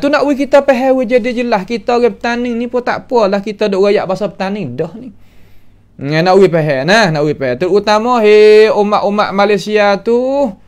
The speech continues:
daripada orang-orang yang di kita kasihi tadi itu, negeri mana-mana pun tak apalah. Kita dengar dengan alasan.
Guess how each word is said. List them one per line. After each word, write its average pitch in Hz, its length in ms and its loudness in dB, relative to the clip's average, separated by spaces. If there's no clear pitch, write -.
daripada 196 880 2
orang-orang 202 500 2
yang 202 60 -4
di 196 80 -2
kita 196 320 -4
kasihi 196 560 0
tadi 190 480 -2
itu, 240 160 -2
negeri 208 320 -2
mana-mana 202 640 -4
pun 233 160 -4
tak 226 240 -6
apalah. 214 400 -2
Kita 190 320 -2
dengar 196 400 -4
dengan 185 240 -6
alasan. 139 640 -12